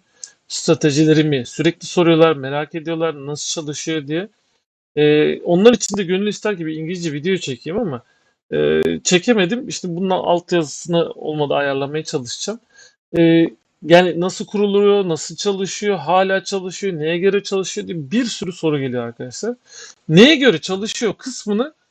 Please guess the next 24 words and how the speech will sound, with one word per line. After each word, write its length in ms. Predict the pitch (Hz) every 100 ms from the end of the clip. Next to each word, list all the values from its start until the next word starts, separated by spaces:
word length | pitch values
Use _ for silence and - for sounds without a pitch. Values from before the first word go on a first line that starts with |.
| _ _ _
genel 380 | 147 196 277 311
anlamda 400 | 226 180 185 262
uyumsuz, 680 | - 226 240 - 226 185 156
şu 280 | - 170 160
divi 180 | 220 220
stratejisinden 840 | - - 160 156 131 - 160 151
bahsediyorum 540 | 135 - 123 127 120
bu 100 | 123
arada. 300 | 120 127 202 _
Hani 260 | 135 127 131
divi 280 | 143 143 -
diye 200 | 139 135
belirtmedim. 540 | 139 147 147 143 156 233 _ - - _ _ 156
Divi 200 | 240 254
stratejimiz 880 | - - 190 180 160 202 220 185
dimdik 360 | 170 240 196 196
ayakta 340 | 165 143 -
arkadaşlar. 420 | 139 - 113 - 127
Zaten 400 | 202 233 220 220
iki 200 | 170 214
üç 140 | -
tane 180 | 165 190
stratejim 560 | - 160 139 147 135
var. 80 | 113